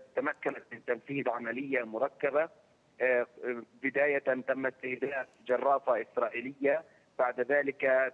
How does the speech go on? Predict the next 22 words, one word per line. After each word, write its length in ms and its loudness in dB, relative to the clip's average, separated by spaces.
تم، 260 -2
آه، 500 0
استهداف 680 0
ناقلة 480 2
جند 360 -4
إسرائيلية 720 0
بصاروخ 1080 -2
مضاد 400 2
للدروع 520 2
محلي 720 -2
الصنع. 440 -6
ال-، 340 0
الكتائب 760 4
قالت 360 -2
في 100 -4
بيانها 480 0
أنها، 680 0
آه، 40 4
تمكنت 500 -2
من 120 -4
إيقاع 380 -2
قتلى 600 0